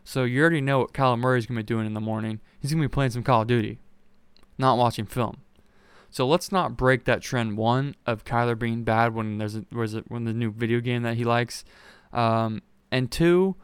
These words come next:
let's not have this be the game where Kyler Murray breaks through. He's been decent this year. He has struggled,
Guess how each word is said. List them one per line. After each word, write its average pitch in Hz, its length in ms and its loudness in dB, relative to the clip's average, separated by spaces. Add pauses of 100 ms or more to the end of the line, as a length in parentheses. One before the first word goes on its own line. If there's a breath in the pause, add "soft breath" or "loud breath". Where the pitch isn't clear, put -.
(280 soft breath)
let's 147 240 0
not 147 160 0
have 143 280 2
this 127 140 -2
be 135 160 0
the 120 120 -4
game 123 240 0
where 113 100 -2
Kyler 120 340 2
Murray 113 220 0
breaks 110 340 -2
through. 117 220 -4 (920 soft breath)
He's 139 220 -4
been 131 480 0 (100)
decent 151 380 0
this 135 240 -2
year. 135 280 -4 (280)
He 143 160 -2
has 135 160 0
struggled, 135 760 -2